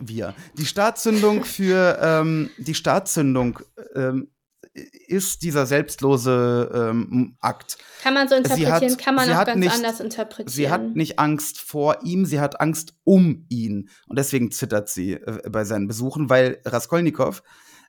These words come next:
Speaker 1: äh, quasi die ganze Zeit im Halbwahn, fiebrig und, äh, durchgeknallt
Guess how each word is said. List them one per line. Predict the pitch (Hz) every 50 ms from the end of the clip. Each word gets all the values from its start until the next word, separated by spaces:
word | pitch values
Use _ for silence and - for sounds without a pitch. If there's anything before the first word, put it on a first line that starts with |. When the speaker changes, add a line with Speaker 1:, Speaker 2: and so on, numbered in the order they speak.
| _ _ -
Speaker 1:
äh, | 127 127 127 127 127 -
quasi | - - - 135 139 143 143 143 135
die | 139 135
ganze | 139 147 160 165 160
Zeit | -
im | 131 131 117
Halbwahn, | 131 156 185 185 - - 117 117 123 123 135 156 185 196 190 -
fiebrig | - - - 165 190 180 156 151 139 135 160 208 196 - - - - -
und, | - 139 143 147 147 147 135 - - - -
äh, | - 139 139 139 135 117
durchgeknallt | 143 131 156 151 - - 147 - - _ - - 127 120 127 151 175 165